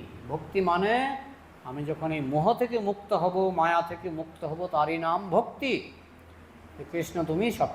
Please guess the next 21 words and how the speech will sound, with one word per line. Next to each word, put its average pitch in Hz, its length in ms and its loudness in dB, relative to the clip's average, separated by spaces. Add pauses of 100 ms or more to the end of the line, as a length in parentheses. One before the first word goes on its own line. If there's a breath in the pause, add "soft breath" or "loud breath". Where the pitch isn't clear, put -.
কিছু। - 220 -14
আহ, - 640 -18 (340)
তুমি 147 200 0
চাইলে 156 440 2
আমাকে, 151 580 -2 (1160)
হুম, 139 520 -10
আশ্লিষ্য 175 480 0
বা 160 280 6
পাদরতং 151 640 0 (420)
বিনষ্টমাম, 120 560 -8 (140)
চাইলে 151 240 4
লাথি 156 260 2
মারতে 175 360 2
পারো, 196 480 4
চাইলে 175 580 -4 (220)
আদর 139 340 0
করতে 120 280 -12
পারো, 110 200 -12 (120)
সব 156 160 -2
তোমার 160 240 4
হাতে। 117 260 -8